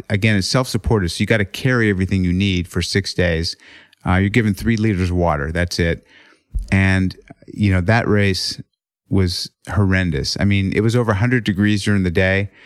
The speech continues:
Uh, it was, it was below freezing at night. You know, you're sleeping on the ground <laughs> in a tent,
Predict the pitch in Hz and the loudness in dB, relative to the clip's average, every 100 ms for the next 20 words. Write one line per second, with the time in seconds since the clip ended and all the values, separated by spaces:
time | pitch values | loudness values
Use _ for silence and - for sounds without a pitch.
0 | - _ _ - 95 87 85 98 107 - | -20 _ _ -2 0 2 2 2 0 0
1 | 95 87 101 104 101 104 95 98 85 90 | -2 0 2 2 2 0 0 0 2 2
2 | 92 95 - _ 98 92 87 - 127 117 | 2 0 -2 _ 0 0 0 0 0 2
3 | 107 90 95 92 95 120 - 160 - - | 2 2 2 2 2 2 0 -2 -2 -20
4 | - 110 98 - 104 101 - | -6 -2 -2 0 0 0 -2